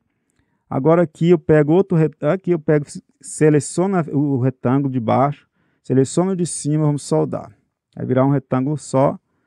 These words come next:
subindo aqui pra dentro. Ok, bacana. Aqui eu vou pegar a ferramenta forma,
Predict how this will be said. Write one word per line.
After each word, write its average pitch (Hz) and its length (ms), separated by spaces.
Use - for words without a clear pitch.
subindo 143 360
aqui 135 120
pra 156 200
dentro. - 360
Ok, 120 440
bacana. 139 760
Aqui 143 240
eu 156 40
vou 151 80
pegar 143 400
a 120 40
ferramenta 135 540
forma, 160 560